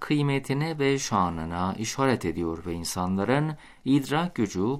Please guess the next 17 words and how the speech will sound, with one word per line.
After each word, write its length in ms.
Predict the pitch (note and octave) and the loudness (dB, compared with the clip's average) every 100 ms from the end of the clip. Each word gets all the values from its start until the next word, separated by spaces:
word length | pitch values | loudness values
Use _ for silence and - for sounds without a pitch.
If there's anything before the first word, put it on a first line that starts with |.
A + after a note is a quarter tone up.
| B2 | 2
bu 220 | G#2 E2+ | 2 2
azameti 600 | F2+ E2+ E2 D#2+ D#2 E2+ | 0 -2 -4 -6 -4 -2
idrak 500 | E2+ E2+ A2+ E3+ - | -2 0 0 0 -2
etmekten 720 | D3+ - A2 - F#2+ F#2 C#3 - - - | -4 0 -2 0 -2 -2 -4 -10 -18 0
aciz 460 | A#2+ C3+ F3 F3 | 2 2 2 2
olduğunu 680 | E3 C3 G2 F2 E2+ F#2 A2+ - | 2 2 2 0 2 0 0 2
buyuruyor. 680 | B2 G#2 D2+ D#2 D2+ C#2+ - - - - - - - - - - | 6 6 6 0 -2 -4 -14 -20 -20 -20 -20 -20 -20 -20 -18 -2
Bin 200 | D3 F3+ | 2 4
aydan 600 | - D#3 D3+ D#3 D#3+ D3+ | 4 4 4 4 2 2
daha 200 | D#3 D#3+ | 2 2
üstün 360 | F2+ - G2 F2+ | 2 0 -2 0
olan 480 | E2 E2+ E2 E2 | 0 0 -2 -4
bu 100 | A2 | -4
gecede 600 | D#3 D#3+ D3 G2+ E2+ F2 F2 - - - | 0 0 2 2 2 0 -2 -12 -10 -2
melekler 720 | F#2+ F2+ F2 G#2 A#2 C3+ C#3 - - | 2 2 0 0 0 0 -6 -10 -4
yeryüzüne 920 | G#2+ C3 F3 D#3+ C#3+ B2 A2 F#2 E2+ - | 2 4 4 2 0 2 2 2 0 -4
iner 500 | F#2+ F2+ F2+ F#2+ G#2+ | -4 0 0 -2 -4